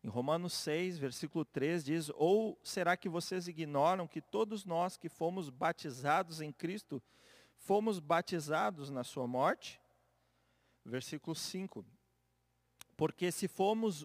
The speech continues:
unidos com ele na semelhança da sua morte, semelhantemente, certamente o seremos também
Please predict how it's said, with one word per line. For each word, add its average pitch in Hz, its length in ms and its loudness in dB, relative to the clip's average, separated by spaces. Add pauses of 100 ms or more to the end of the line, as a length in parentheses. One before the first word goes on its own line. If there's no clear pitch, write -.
unidos 185 580 0
com 147 280 0
ele 202 320 2
na 143 160 -2
semelhança 165 760 0
da 196 140 -4
sua 202 240 -4
morte, 165 520 0 (640)
semelhantemente, 185 1700 -2 (320)
certamente 190 880 0
o 196 40 -8
seremos 170 580 -4
também 151 500 -4